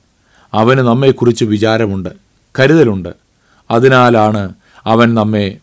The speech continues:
പേർ ചൊല്ലി വിളിക്കുന്നത്. ജീവിതത്തിൽ പ്രതിസന്ധികൾ വരുമ്പോൾ, ജീവിതത്തിൽ പ്രതികൂലങ്ങളും വെല്ലുവിളികളും വരുമ്പോൾ ഭയപ്പെട്ട് നിരാശപ്പെട്ടു പോകാതെ, ഊരിപ്പിടിച്ച വാളുമായി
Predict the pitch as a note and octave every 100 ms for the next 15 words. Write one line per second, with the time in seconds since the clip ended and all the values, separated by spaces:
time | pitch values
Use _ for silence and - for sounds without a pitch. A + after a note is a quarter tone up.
0 | _ A2+ A2+ A#2 G#2+ G#2 G2 G2 F#2+ F#2
1 | F2+ E2+ - _ _ _ _ _ _ G#2+
2 | B2 C#3 C#3 G#2+ B2 A#2 _ C3+ C#3 D#3
3 | D3 C3+ B2 A2+ G2+ F#2+ F2+ E2+ _ _
4 | _ _ _ _ A#2+ F3 F3 E3+ F3+ D#3
5 | C#3+ E3+ F3 F3 E3 E3 E3+ D#3 D3 F3+
6 | F#3 E3 D3+ B2+ G#2+ G#2+ G2+ G2 - _
7 | _ _ _ _ - A2+ C3+ C3 C3 A#2+
8 | C3+ B2 - A#2+ C3 D#3 - C#3+ B2 A2+
9 | G#2 G#2 F#2+ F#2+ F#2 F2+ _ _ _ _
10 | _ A2 C3 C#3 B2+ B2+ A#2+ C3 B2+ C3
11 | B2 B2 B2